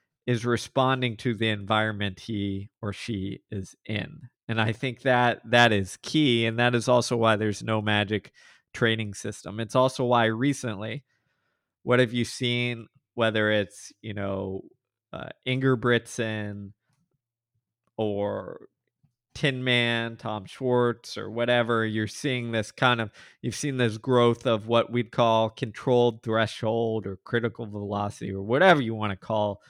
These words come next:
the stuff, all in that zone, sometimes with Ingerbritsen controlled, meaning, uh, or controlled by lactate levels and stuff like that. You're seeing this more controlled approach. Well, why is that?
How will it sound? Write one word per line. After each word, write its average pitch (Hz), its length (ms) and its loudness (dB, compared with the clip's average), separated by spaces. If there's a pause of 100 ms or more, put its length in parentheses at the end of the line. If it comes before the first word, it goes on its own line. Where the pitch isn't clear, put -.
(220)
the 113 80 -10
stuff, - 520 -4 (360)
all 135 300 6
in 117 100 -2
that 117 300 2
zone, 113 400 0
sometimes 117 580 -4
with 107 140 -10
Ingerbritsen 113 760 -4
controlled, 113 640 -2 (540)
meaning, 113 640 -2
uh, 107 280 0
or 110 120 -2
controlled 113 440 -2
by 107 140 0
lactate 110 600 -2 (140)
levels 110 440 0
and 104 120 -16
stuff - 320 -8
like 104 180 -8
that. 113 340 0
You're 117 120 -6
seeing 120 340 -8
this 117 240 -6
more 113 240 0
controlled 110 600 -4
approach. - 580 -6 (560)
Well, 127 200 2
why 113 420 6
is 143 260 -2
that? 131 440 0